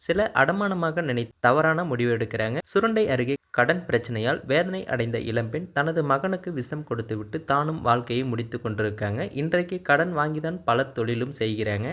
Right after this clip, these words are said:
சொந்த தொழில் செய்யும் பலர் வங்கியில் கடன் வாங்குகிறாங்க. எல்லோரும் தங்கத்தை வைத்துதான் கடன் பெறுவதாக நினைக்கிறார்கள். ஆனால் அது மட்டுமல்ல, மகளிர் லோன் எடுக்கிறாங்க,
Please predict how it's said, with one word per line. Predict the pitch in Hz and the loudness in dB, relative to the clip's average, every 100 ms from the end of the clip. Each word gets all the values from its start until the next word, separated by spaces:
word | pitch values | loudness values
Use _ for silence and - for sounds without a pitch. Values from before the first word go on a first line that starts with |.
| 233 | -4
சொந்த | - 175 220 | 2 2 2
தொழில் | 226 165 170 165 | 2 4 2 -2
செய்யும் | 131 123 139 | -2 -2 -2
பலர் | 117 110 - | -2 -2 0
வங்கியில் | 131 175 196 190 196 | 2 2 2 -2 2
கடன் | 120 135 127 | 2 2 0
வாங்குகிறாங்க. | 113 110 107 107 127 - | 0 0 0 -2 -2 -6
எல்லோரும் | - 147 208 196 196 | -4 0 2 2 0
தங்கத்தை | 196 131 151 165 165 | 0 0 0 2 2
வைத்துதான் | 135 135 127 127 147 | 2 2 0 -2 0
கடன் | - 117 139 | 2 2 2
பெறுவதாக | 131 113 110 107 110 | 2 4 4 2 0
நினைக்கிறார்கள். | 113 107 107 107 101 120 - _ 143 | -4 -4 -2 -2 0 -2 -2 _ 2
ஆனால் | 165 196 | 4 2
அது | - 131 | 2 0
மட்டுமல்ல, | 143 147 185 151 131 - | 0 -2 -2 0 0 0
மகளிர் | 127 139 175 180 | 2 2 2 2
லோன் | 143 143 | 2 0
எடுக்கிறாங்க, | 139 113 113 113 110 | 0 -2 0 0 0